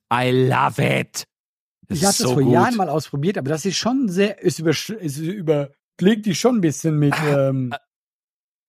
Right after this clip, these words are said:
Speaker 1: also für alle, die,
Speaker 2: Infos.
Speaker 1: die, ja, für, genau, also für alle, die das Spiel jetzt nicht kennen, Path of Exile, Diablo, du spielst halt aus einer Vogelperspektive, steuerst deinen Charakter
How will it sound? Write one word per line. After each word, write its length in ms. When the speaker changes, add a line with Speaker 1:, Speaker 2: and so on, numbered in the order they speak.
Speaker 1:
also 200
für 160
alle, 220
die, 80
Speaker 2:
Infos. 60
Speaker 1:
die, 60
ja, 260
für, 180
genau, 580
also 240
für 140
alle, 180
die 220
das 80
Spiel 240
jetzt 180
nicht 160
kennen, 300
Path 260
of 100
Exile, 540
Diablo, 640
du 100
spielst 400
halt 180
aus 160
einer 80
Vogelperspektive, 960
steuerst 400
deinen 160
Charakter 520